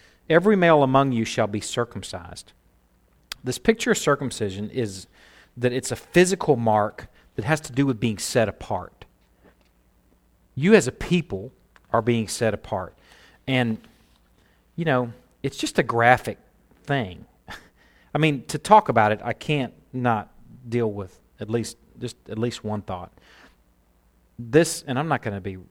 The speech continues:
rude or raw or anything, but the actual organ of procreation is consecrated. I mean, do you pre-, it is a very raw image. And I think it's a picture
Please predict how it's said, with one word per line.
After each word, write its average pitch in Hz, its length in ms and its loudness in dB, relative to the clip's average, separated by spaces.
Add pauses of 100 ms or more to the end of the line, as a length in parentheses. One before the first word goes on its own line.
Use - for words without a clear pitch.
rude 101 400 -8
or 95 60 -12
raw 101 220 -10
or 95 120 -8
anything, 92 380 -16
but - 120 -16 (1120)
the - 180 -4
actual 147 680 0
organ 139 420 4
of 101 140 -8
procreation 107 840 -2
is - 160 -14
consecrated. - 640 -10 (1600)
I - 40 -6
mean, 120 80 -2
do 135 60 0
you 151 60 2
pre-, 156 400 -4 (140)
it 247 180 4
is 262 180 2
a 151 60 4
very 170 300 6
raw 120 460 4
image. 175 480 -6 (1200)
And 120 300 -2 (440)
I 127 100 -6
think 196 340 -2
it's 139 220 -4
a 127 40 -4
picture - 560 -8